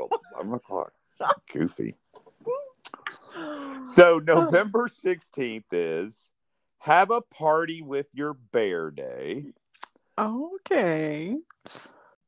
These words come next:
Speaker 1: Not real bears,
Speaker 2: Oh,
Speaker 1: again.
Speaker 2: like teddy bears? Okay.
Speaker 1: Teddy bears,
Speaker 2: All right.
Speaker 1: yeah.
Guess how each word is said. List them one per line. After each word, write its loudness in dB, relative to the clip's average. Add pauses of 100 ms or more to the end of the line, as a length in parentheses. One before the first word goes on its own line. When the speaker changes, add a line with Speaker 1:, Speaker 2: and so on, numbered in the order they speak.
Speaker 1:
Not 0
real 2
bears, -6
Speaker 2:
Oh, 6
Speaker 1:
again. -16
Speaker 2:
like -10
teddy -10
bears? -8 (100)
Okay. -14 (160)
Speaker 1:
Teddy -4
bears, -10
Speaker 2:
All -2
right. 2
Speaker 1:
yeah. -4